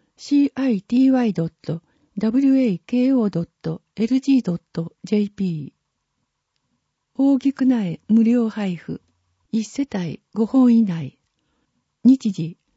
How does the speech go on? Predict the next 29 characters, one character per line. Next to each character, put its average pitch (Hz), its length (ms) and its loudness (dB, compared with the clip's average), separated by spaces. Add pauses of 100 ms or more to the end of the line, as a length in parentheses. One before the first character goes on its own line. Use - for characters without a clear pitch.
(140)
六 233 300 2
月 262 280 2
二 - 200 -20
日 226 160 0
日 214 340 0
曜、 180 300 -4 (340)
第 262 300 0
一 - 120 -12 (120)
回 214 240 -2
講 262 240 -2
習 254 240 -2
会 165 260 -8
終 214 300 -4
了 185 240 -2
後。 160 240 -6 (960)
本 269 240 4
数、 214 400 -2 (400)
一 220 120 -2
世 - 180 -8 (120)
帯 170 380 -6
五 214 160 -2
本 247 260 4
以 240 120 6
内。 160 340 -4 (800)
配 277 280 0
布 262 180 2
世 247 140 -2
帯 240 320 -4
数、 175 400 -8